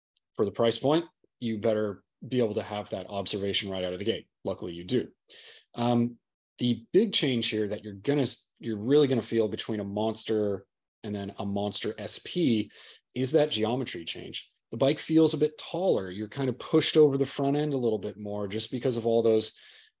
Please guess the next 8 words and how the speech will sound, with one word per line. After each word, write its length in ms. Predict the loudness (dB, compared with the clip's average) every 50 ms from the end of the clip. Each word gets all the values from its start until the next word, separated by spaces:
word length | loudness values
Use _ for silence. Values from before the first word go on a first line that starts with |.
| _ _ -6
the, 100 | -6 -6
you 160 | -4 -6 -8
know, 100 | -6 -6
that, 160 | -6 -6 -6 -8 _ _ -10
that, 160 | -8 -8 -8 -10 _ _ _ _ _ _ _ _ _ _
that 220 | -8 -8 -8 -4
geometry 500 | -2 0 0 0 0 -2 -2 -2 -4 -4
finagling. 600 | -4 -4 -4 -4 -2 0 0 0 -2 -2 -4 -8